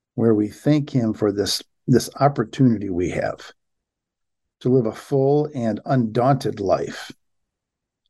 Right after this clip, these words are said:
Y-, you know, we're also thankful for the freedom of speech, and, and, the, and these people can get up and they can say what they want.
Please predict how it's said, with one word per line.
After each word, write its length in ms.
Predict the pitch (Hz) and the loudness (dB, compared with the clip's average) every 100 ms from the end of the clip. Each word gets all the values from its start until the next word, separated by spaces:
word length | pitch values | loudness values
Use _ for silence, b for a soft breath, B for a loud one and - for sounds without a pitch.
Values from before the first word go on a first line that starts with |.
| _ _ _ _ _ _ _ _ _ _ _ - | _ _ _ _ _ _ _ _ _ _ _ -2
Y-, 120 | - | -2
you 200 | 190 160 | 0 0
know, 100 | 165 | 2
we're 200 | 147 120 | 2 2
also 260 | 127 - 110 | 0 -2 -4
thankful 500 | - 110 - 107 101 | 0 0 0 0 0
for 200 | - 104 | 2 2
the 100 | 98 | 2
freedom 380 | - 104 101 | 2 2 0
of 120 | 98 - | -2 -2
speech, 520 | - 98 95 - - | -2 -2 -2 -4 -2
and, 200 | 104 117 | -2 0
and, 200 | 131 113 | 0 2
the, 80 | 113 113 | 0 0
and 200 | 120 117 | 0 0
these 160 | 113 | 0
people 360 | - 120 120 110 | 2 0 2 -2
can 220 | - 110 | 0 0
get 180 | 107 107 | 2 2
up 140 | 107 | 2
and 120 | 104 | 0
they 100 | 107 | 0
can 160 | 104 110 | 0 0
say 220 | - 104 | 0 0
what 160 | 107 104 | 0 0
they 140 | 117 | 0
want. 340 | 107 98 90 | 0 -2 -6